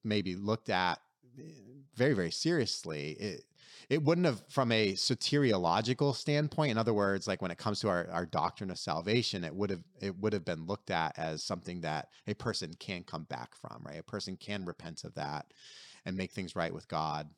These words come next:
um, to whatever degree possible, make things right with other people and be restored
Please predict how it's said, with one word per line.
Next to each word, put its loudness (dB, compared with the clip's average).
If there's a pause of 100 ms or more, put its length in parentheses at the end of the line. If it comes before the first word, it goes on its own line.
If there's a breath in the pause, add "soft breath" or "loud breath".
(140)
um, -8 (180)
to -8
whatever -4
degree -8
possible, -4
make -10
things -12
right -4
with -8
other -6
people -6
and -8
be -10
restored -6